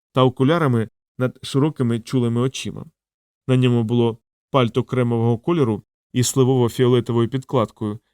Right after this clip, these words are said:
яку можна було розгледіти на манжетах. Підкладка пасувала до його туніки та жилета. Шовкові шийні хустки цього чоловіка були складені шарами кремового на темно-фіолетовому. Можливо, він на кілька дюймів вищий за Лока,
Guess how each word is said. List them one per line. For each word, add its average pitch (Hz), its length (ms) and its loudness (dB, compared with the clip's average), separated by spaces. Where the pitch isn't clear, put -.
яку 127 220 -2
можна 123 280 0
було 120 220 0
розгледіти 117 480 0
на 117 80 -2
манжетах. 107 640 -6
Підкладка 131 460 -2
пасувала 127 600 0
до 131 120 6
його 123 200 4
туніки 131 340 -2
та 117 140 -4
жилета. 104 480 -4
Шовкові 120 480 0
шийні 117 340 -2
хустки 117 400 -4
цього 117 240 -2
чоловіка 127 480 -2
були 117 320 2
складені 117 580 0
шарами 120 420 -2
кремового 117 640 -4
на 120 180 0
темно-фіолетовому. 110 1040 -4
Можливо, 139 380 2
він 131 120 0
на 123 100 -2
кілька 120 320 -2
дюймів 127 340 0
вищий 156 300 -4
за 143 120 -2
Лока, 139 340 -2